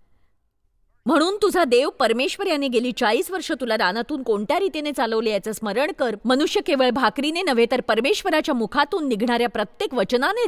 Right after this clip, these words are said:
जगेल याची जाणीव तुला व्हावी, म्हणून त्याने तुला, म्हणून त्याने तुला लीन केले, तुझी उपासमार होऊ दिली आणि तुला किंवा तुझ्या पूर्वजांना माहीत नसलेला मान्ना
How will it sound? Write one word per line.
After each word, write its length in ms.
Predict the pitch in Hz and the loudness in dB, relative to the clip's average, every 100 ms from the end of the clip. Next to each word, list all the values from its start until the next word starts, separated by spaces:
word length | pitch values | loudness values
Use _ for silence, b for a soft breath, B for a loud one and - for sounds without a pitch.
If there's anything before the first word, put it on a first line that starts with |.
| 220 | 0
जगेल 360 | 247 285 262 185 B B | 0 4 2 2 B B
याची 260 | 254 - 269 | 0 2 0
जाणीव 360 | 240 233 311 480 | 2 2 2 2
तुला 160 | 427 262 | 2 2
व्हावी, 280 | 262 214 254 | 0 0 0
म्हणून 280 | 226 339 | 2 0
त्याने 260 | 359 269 240 | 0 -2 -2
तुला, 460 | 226 214 202 180 262 _ _ _ _ _ _ _ _ _ _ _ _ _ _ _ _ _ _ _ 196 | -4 -2 0 0 -4 _ _ _ _ _ _ _ _ _ _ _ _ _ _ _ _ _ _ _ 0
म्हणून 260 | 254 339 523 | 2 2 0
त्याने 200 | 349 320 359 | 0 0 0
तुला 200 | 311 285 | 2 2
लीन 320 | 269 339 453 | 2 0 0
केले, 280 | - 254 254 | 2 4 2
तुझी 220 | 302 269 | 2 -2
उपासमार 480 | 240 233 247 302 392 | 0 2 2 0 2
होऊ 160 | 381 | 0
दिली 220 | 262 262 247 | -2 0 0
आणि 160 | 240 | 0
तुला 280 | 240 269 311 | -2 0 2
किंवा 200 | 427 339 | 2 0
तुझ्या 200 | 339 254 | 0 -2
पूर्वजांना 560 | 247 214 240 277 320 381 | 0 0 2 2 0 0
माहीत 240 | 269 262 247 | 0 -2 -4
नसलेला 360 | 226 240 233 | -4 -2 -2
मान्ना 380 | 214 202 220 | 0 -2 2